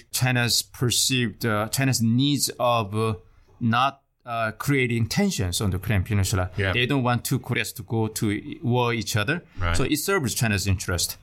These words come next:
Speaker 1: The dialogue of North Korea and the United States, it also to a certain degree serves China's interest because it's building peace,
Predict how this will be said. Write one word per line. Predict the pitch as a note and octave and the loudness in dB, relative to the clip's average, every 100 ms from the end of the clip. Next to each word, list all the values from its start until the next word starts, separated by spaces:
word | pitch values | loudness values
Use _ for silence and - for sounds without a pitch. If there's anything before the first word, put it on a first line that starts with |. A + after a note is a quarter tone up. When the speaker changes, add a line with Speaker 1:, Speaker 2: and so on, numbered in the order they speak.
| - - | -20 -6
Speaker 1:
The | B2 | -2
dialogue | C3+ C#3 D3+ C3+ A2+ | 2 2 2 0 0
of | A#2+ G#2 | -2 0
North | A2 A#2+ - | 2 0 0
Korea | A#2+ A#2 A2+ | 0 0 -2
and | A2 G#2 | -2 0
the | |
United | G#2 G#2 | 0 0
States, | - G#2 | -2 -2
it | - B2+ | -2 -2
also | D3 D#3 C3+ | 0 0 0
to | A#2 - | -2 -2
a | A#2 | -2
certain | C3 - A#2 | 0 0 0
degree | A2 G#2 A2 G2 - - - | 0 -2 -2 -2 -8 -20 -8
serves | - C#3 A2+ | -2 0 0
China's | - A2+ G#2+ | 0 0 0
interest | G#2+ - F#2+ | -2 -2 -2
because | A2+ - G#2 G2+ | -2 -2 -2 -2
it's | G2+ - | -4 -4
building | A2+ A2+ G2+ F#2+ | -2 0 0 0
peace, | - A#2+ - - | 0 0 0 -4